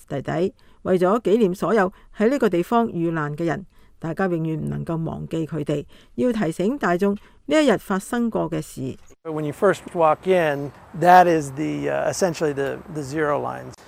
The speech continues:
Speaker 2: So you basically come up to and it's got September eleventh, two thousand one.
Speaker 1: 內查克接住話，當你啱啱走入大樓嘅地方就係零線，到呢個地方你就基本上返回到二零零一年九月十一號，襲擊發生嘅時間係上午九點三十七分。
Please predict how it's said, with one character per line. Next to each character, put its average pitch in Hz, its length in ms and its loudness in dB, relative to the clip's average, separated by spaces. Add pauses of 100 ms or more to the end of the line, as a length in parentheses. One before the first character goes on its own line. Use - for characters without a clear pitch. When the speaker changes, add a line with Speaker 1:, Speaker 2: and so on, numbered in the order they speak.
(200)
Speaker 2:
So - 140 -6
you 160 100 -2
basically 175 500 2
come 170 180 0
up 170 140 2
to 175 120 0
and 165 120 0
it's - 80 -8
got 156 140 0
September 170 500 0
eleventh, 156 380 2 (100)
two 180 140 -6
thousand 151 400 -2
one. 143 300 -6 (320)
Speaker 1:
內 196 140 -2
查 196 140 0
克 294 180 -2
接 233 100 -4
住 185 200 0
話， 185 180 2 (300)
當 247 220 0
你 175 160 2
啱 214 120 2
啱 220 220 2
走 165 200 -2
入 202 100 2 (120)
大 151 220 -2
樓 143 160 -2
嘅 160 100 -2
地 143 140 -2
方 196 280 0
就 147 120 -8
係 156 160 -4
零 131 240 -6
線， 165 320 -6 (480)
到 233 160 6
呢 262 100 4
個 269 120 2
地 180 120 0
方 233 300 0
你 180 80 -2
就 165 180 0
基 233 160 0
本 190 200 0
上 160 200 -2
返 160 240 -4
回 175 120 0
到 156 140 -2
二 160 80 0
零 147 340 -2
零 135 160 -8
一 190 60 0
年 147 280 -2
九 131 160 -6
月 180 100 -2
十 - 140 -8
一 - 40 -10
號， 175 200 0 (260)
襲 208 120 2
擊 220 180 -2
發 202 220 -2
生 233 200 -2
嘅 208 80 2
時 - 160 -6
間 170 200 -2
係 160 120 -2
上 156 320 -2
午 170 200 -4
九 160 240 -4
點 170 200 -4
三 202 280 -4
十 185 100 -8
七 202 140 -8
分。 180 320 -4